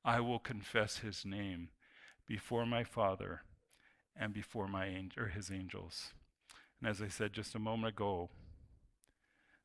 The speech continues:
that means if you belong to Christ, if you have trusted in him, if he is your Savior and your Lord, it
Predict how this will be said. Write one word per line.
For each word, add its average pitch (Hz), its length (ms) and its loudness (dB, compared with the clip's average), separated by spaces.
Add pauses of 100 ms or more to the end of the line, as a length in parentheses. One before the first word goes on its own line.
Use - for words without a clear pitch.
that 104 160 4
means 110 300 -2
if - 160 -8
you 113 100 0
belong 110 480 2
to 113 120 -6
Christ, - 680 -4 (1300)
if - 180 -4
you 113 80 2
have - 240 2
trusted 123 640 4 (300)
in 113 200 2
him, 139 400 6
if 120 200 -4
he 127 160 4
is 117 220 2
your 110 120 0
Savior 135 600 4 (500)
and 123 240 2
your 127 140 8
Lord, 95 380 2
it 92 160 -6